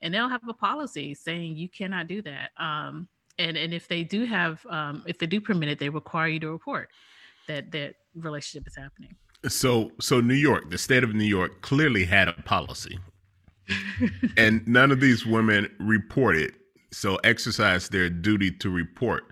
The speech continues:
Speaker 1: Which
Speaker 2: So
Speaker 1: isn't true. Which isn't true. At least according to the investigation, um, one of the women did report it to either the chief of staff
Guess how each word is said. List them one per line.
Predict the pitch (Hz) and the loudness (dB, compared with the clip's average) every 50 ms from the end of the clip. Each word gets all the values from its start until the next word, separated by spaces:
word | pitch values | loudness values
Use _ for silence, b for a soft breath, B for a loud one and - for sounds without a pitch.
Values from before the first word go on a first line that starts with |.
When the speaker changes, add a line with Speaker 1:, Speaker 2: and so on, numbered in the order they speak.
| B B B B B B B B - | B B B B B B B B 0
Speaker 1:
Which | 262 294 - | 4 6 8
Speaker 2:
So | 330 | 8
Speaker 1:
isn't | 359 - 370 349 | 8 8 6 4
true. | 349 381 381 339 202 165 147 151 - | 2 2 4 4 4 2 0 -4 -6
Which | 214 196 208 226 247 277 | -4 0 2 2 4 4
isn't | 277 254 285 254 | 2 0 0 0
true. | - 214 | 0 0
At | 202 | 0
least | 233 269 262 302 | 0 -2 -4 -6
according | - - 277 247 247 254 247 | -6 -4 -4 -2 -2 -4 -4
to | - - 240 233 | -4 -6 -6 -4
the | 202 226 226 220 214 208 196 - - | -4 -4 -2 -2 -2 -2 -2 -4 -4
investigation, | 196 196 190 202 208 208 - - 190 196 190 190 185 - - 180 165 160 151 151 - - | -4 -4 -2 -2 -2 -2 -4 -6 -4 -2 -2 -2 -4 -6 -6 -6 -6 -4 -6 -6 -4 -2
um, | 175 170 160 160 156 160 165 - - | 0 0 0 0 -2 -4 -8 -8 -8
one | 175 175 180 190 202 | -8 -4 -2 -2 -2
of | 226 208 | -2 -2
the | 208 208 185 | -4 -4 -6
women | 175 180 175 180 175 170 151 | -4 -6 -6 -6 -6 -8 -8
did | 139 170 196 214 214 - | -8 -8 -8 -8 -10 -12
report | 240 - - - 156 156 151 | -16 -16 -16 -14 -12 -10 -10
it | 151 151 - - - - | -10 -10 -12 -14 -16 -16
to | - 160 151 151 151 151 139 139 | -14 -12 -12 -12 -12 -14 -14 -14
either | 165 165 160 147 | -14 -14 -16 -16
the | - 143 | -18 -20
chief | - - - 254 254 - | -16 -14 -14 -12 -12 -14
of | 240 | -16
staff | - - - 226 214 208 208 208 208 | -10 -4 -2 0 0 2 0 -2 -4